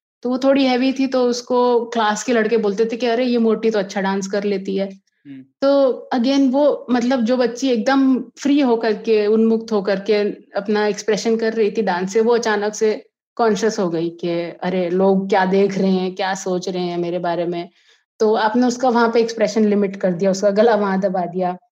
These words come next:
Speaker 1: एक बहुत कॉमन है, किसी लड़की के अगर हेयर ग्रोथ ज्यादा है, तो स्कूल, कॉलेज में लड़के मुच्छड़-मुच्छड़ बुलाएंगे उसको। अ, मेरी एक फ्रेंड ने बताया, उसने बचपन से वैक्सिंग शुरू कर दी। और वैक्सिंग सबको पता है क्या है, पर मैं एक बार फिर भी ग्राफिक डिटेल में बताना <laughs> चाहूंगी।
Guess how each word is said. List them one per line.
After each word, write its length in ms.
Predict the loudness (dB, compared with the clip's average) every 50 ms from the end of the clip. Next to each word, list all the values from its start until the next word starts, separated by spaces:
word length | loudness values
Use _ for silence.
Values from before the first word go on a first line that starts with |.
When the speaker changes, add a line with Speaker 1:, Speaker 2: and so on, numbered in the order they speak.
| _ _ _ _ _ _ _ 0
Speaker 1:
एक 320 | 2 2 2 2 -2 -12 -16 _ -2
बहुत 220 | 2 4 4 4 4 2
कॉमन 320 | 0 2 2 2 2 2
है, 80 | 2 0
किसी 260 | 0 -4 -4 -2 -2
लड़की 340 | 0 0 0 -2 -4 -8 -6
के 140 | -2 0 0
अगर 560 | 0 0 -2 -2 0 2 2 2 2 0 0
हेयर 240 | 2 2 4 4 4
ग्रोथ 300 | 4 4 4 4 2 2
ज्यादा 260 | 2 2 2 2 0
है, 240 | 0 0 -2 -2 -2
तो 240 | -4 -4 -4 -6 -12 -20 _ _ _ _ -14
स्कूल, 300 | -12 -4 0 2 2 2
कॉलेज 320 | 4 4 4 4 4 4 4
में 180 | 4 4 4
लड़के 380 | 2 2 0 -2 0 -2 0 2
मुच्छड़-मुच्छड़ 680 | 2 2 0 2 0 2 2 2 2 0 0 -2 -2
बुलाएंगे 460 | 0 0 0 2 2 2 2 0 0 0
उसको। 540 | -2 -2 -4 -4 -4 -2 -2 -2 -4 -8 _ _ _ _ _ _ _ -4
अ, 60 | -2 0 2 2 2 2 0 -2 -6 -8 -4 -2
मेरी 180 | 0 0 0
एक 140 | -2 -2 -2
फ्रेंड 200 | -2 -2 0 0
ने 80 | 0 0
बताया, 340 | 0 0 0 0 0 2
उसने 340 | 0 0 0 -2 -2 -2 -2 0
बचपन 400 | -2 -2 -2 0 -2 0 0 2
से 120 | 2 2
वैक्सिंग 380 | 2 2 0 0 0 -2 0 0
शुरू 220 | 0 0 0 0
कर 160 | 0 -2 -2
दी। 180 | -2 -4 -6 -8 _ _ _ _ _ _ _ _ -20 _ -4
और 60 | 0 2
वैक्सिंग 560 | 2 2 0 0 0 2 2 2 2 0 -2
सबको 240 | -4 -4 -2 -2 0
पता 240 | 0 0 -2 0
है 80 | -2 -2
क्या 160 | -2 -2 -2
है, 120 | 0 -2 -2
पर 180 | -2 -2 -2
मैं 160 | 0 0 0
एक 120 | -2 -2 0
बार 140 | 0 0 0
फिर 220 | 0 -2 0 2
भी 260 | 2 2 2 2 0
ग्राफिक 480 | 0 0 2 2 2 2 2 0 0 0
डिटेल 260 | 0 0 0 0 2
में 100 | 2 0
बताना 320 | 0 -2 -2 0 0 0
<laughs> 0 |
चाहूंगी। 640 | -2 -4 -2 -2 0 0 0 -2 -2 -4 -6 -10